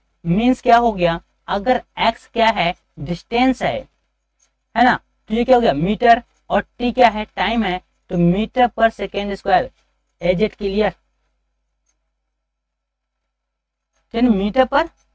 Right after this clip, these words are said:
second square किसकी यूनिट है ये भाई? ये है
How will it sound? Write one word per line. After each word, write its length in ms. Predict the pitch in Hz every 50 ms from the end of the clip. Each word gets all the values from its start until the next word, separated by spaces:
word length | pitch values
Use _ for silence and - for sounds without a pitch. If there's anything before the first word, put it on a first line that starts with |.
| _ _ -
second 380 | 233 233 - 240 240 240 240 240
square 280 | - - 202 180 - - _ _ _ _ -
किसकी 320 | 254 254 247 - - 294 294
यूनिट 340 | 294 294 294 294 302 254
है 120 | 269 285 269
ये 120 | 254 240
भाई? 220 | 165 143 117 101 - _ _ _ _ _ _ _ _ _ _ -
ये 200 | 131 160 220 233
है 180 | 220 233 -